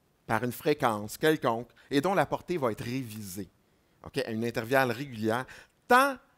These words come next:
et aussi longtemps que la valeur livrée est acceptable pour le client.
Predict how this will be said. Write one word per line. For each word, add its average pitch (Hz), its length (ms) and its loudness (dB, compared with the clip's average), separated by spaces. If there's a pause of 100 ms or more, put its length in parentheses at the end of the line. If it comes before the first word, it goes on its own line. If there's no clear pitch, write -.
(160)
et 120 80 -4
aussi 135 220 -6
longtemps 170 320 2
que 135 80 -4
la 107 100 2
valeur 208 760 8 (300)
livrée 160 640 2 (180)
est 107 180 -4
acceptable 131 500 -2
pour 101 160 -8
le 95 80 -4
client. 90 320 -12